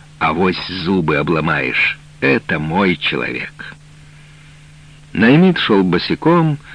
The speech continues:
в красной кумачной рубахе, с фуражкой без козырька на затылке, и нёс на палке новенькие апанасовы сапоги, от которых так и разило дёгтем по всей плотине.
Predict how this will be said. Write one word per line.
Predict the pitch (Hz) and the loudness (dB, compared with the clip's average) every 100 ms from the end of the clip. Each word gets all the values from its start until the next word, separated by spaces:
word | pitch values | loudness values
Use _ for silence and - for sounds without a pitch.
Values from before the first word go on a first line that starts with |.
| - - - | -16 -16 -16
в | - | -4
красной | - 170 117 - 85 | 2 4 2 0 0
кумачной | 82 90 98 85 - 82 | 0 2 2 0 -2 -2
рубахе, | 78 78 127 147 - 117 107 | -2 0 2 2 0 -2 -2
с | 82 - | -4 -6
фуражкой | - 110 135 - 73 | -2 0 0 -2 -6
без | 69 76 - | -6 -6 -6
козырька | 71 73 73 - 110 117 | -8 -6 -8 -4 0 0
на | 107 | 0
затылке, | 98 82 92 87 80 80 69 - - - - - | -2 -2 0 2 0 -2 -6 -8 -14 -14 -12 -2
и | 87 | 0
нёс | 95 110 - | 2 2 0
на | 92 82 | -2 -2
палке | 95 98 90 - 73 | 0 2 0 0 -2
новенькие | 90 120 101 90 90 82 | 2 2 2 2 0 -2
апанасовы | 80 76 85 80 - 69 | -2 -2 -2 -4 -6 -8
сапоги, | - 71 - 65 78 123 117 - - - - | -8 -10 -8 -6 -2 0 -2 -6 -20 -18 -10
от | 80 | -8
которых | - 90 92 87 - | -6 -6 -4 -4 -2
так | 92 - | -4 -2
и | 78 | -2
разило | 71 73 98 80 | -2 0 0 0
дёгтем | 71 87 87 - - 67 | 0 0 0 0 -4 -4
по | 65 73 | -4 -6
всей | - 67 | -4 -6
плотине. | 67 69 - 67 65 - | -6 -8 -8 -10 -12 -14